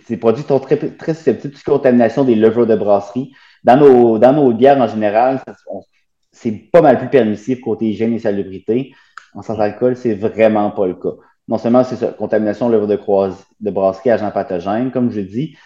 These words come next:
Speaker 1: quand on dé-, on, on développe ces produits-là, il faut vraiment pas avoir les, la, la même approche.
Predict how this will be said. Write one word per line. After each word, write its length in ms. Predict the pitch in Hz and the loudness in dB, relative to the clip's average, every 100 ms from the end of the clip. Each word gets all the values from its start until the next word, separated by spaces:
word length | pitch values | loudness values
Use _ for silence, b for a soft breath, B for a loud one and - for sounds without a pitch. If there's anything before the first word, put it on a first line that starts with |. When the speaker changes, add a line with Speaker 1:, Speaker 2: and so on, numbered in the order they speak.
| b b _ | b b _
Speaker 1:
quand 160 | 156 | 4
on 120 | 156 123 | 6 6
dé-, 180 | 113 | 4
on, 380 | 104 92 - - _ _ _ _ _ _ _ - | 4 0 -6 -14 _ _ _ _ _ _ _ -6
on 120 | 113 | -2
développe 340 | 107 107 127 | 0 2 0
ces 120 | 131 123 | 0 -6
produits-là, 500 | 113 101 104 123 139 | -4 -4 0 4 4
il 120 | 104 | 0
faut 200 | - 107 | -6 -6
vraiment 460 | 104 113 131 113 98 | 0 0 2 0 -4
pas 360 | - 120 127 - _ _ _ _ | -4 -4 -4 -12 _ _ _ _
avoir 360 | 104 101 113 120 | -4 2 2 2
les, 220 | 104 95 | 0 -4
la, 100 | 95 | -4
la 160 | 92 95 | -4 -2
même 220 | 101 104 | -2 -2
approche. 500 | 92 - 95 90 | -4 -6 -8 -8